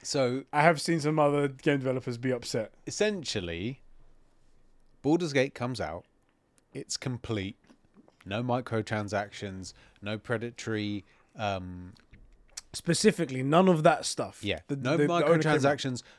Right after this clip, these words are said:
Speaker 1: no extras that you have to buy from D L C or early edition stuff. You, like, you get extras for early edition stuff, but not, like, extra, particularly massive extra content or anything
Speaker 2: Mm,
Speaker 1: like that.
Speaker 2: mm.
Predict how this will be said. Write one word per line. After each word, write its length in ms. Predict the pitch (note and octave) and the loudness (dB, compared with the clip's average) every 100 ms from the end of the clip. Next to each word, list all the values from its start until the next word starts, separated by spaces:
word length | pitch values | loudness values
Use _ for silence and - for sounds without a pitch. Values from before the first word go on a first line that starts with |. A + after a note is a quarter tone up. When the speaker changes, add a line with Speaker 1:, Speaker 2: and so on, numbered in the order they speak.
| - | -6
Speaker 1:
no 220 | A#2+ D#3 | -2 0
extras 600 | D3+ D3+ - C3+ C3+ A#2 | 0 -4 -4 0 0 0
that 120 | C3+ | -2
you 80 | C3+ | -2
have 140 | A#2+ - | -2 -4
to 60 | |
buy 280 | A2+ A#2 A#2 | -4 0 0
from 180 | A2+ A#2+ | -2 -6
D 140 | A2+ | -2
L 120 | A2+ A2+ | 0 0
C 260 | - A#2 | -2 -2
or 220 | A2 G#2+ B2+ | 0 -2 -2
early 240 | A2 A2 | -2 -2
edition 640 | G#2 A2+ - A2+ G2 G2 F#2+ | -4 -6 -6 -6 -6 -8 -10
stuff. 280 | - G#2 | -8 -6
You, 80 | B2+ | -4
like, 100 | A#2+ | -4
you 80 | B2+ | 0
get 200 | F3+ F#3 | 2 2
extras 420 | - E3 - A#2 G2+ | -2 -6 -8 -12 -8
for 260 | - G#2+ - - | -8 -8 -10 -8
early 200 | B2+ A2+ | -4 -2
edition 300 | A2 C#3+ A#2 | -2 -4 -6
stuff, 180 | - G2 | -8 -6
but 140 | - - _ - | -10 -12 _ -8
not, 220 | B2 C#3+ | -6 -4
like, 260 | B2+ A#2 - _ - | -6 -6 -10 _ -16
extra, 300 | B2 - - - | -14 -14 -18 -14
particularly 640 | A#2 - G#2 - A2 G#2 | -4 0 0 -2 -6 -6
massive 360 | G#2 G#2 - A2 | -6 -6 -6 -6
extra 260 | A2 - A#2 | -6 -8 -10
content 480 | - G2+ G2+ G2 | -10 -8 -6 -8
or 40 | G#2 | -8
anything 240 | G2+ A#2 | -8 -8
Speaker 2:
Mm, 40 | G#2+ | -8
Speaker 1:
like 180 | A2+ | -8
that. 160 | - G2+ | -8 -8
Speaker 2:
mm. 120 | G#2 | -8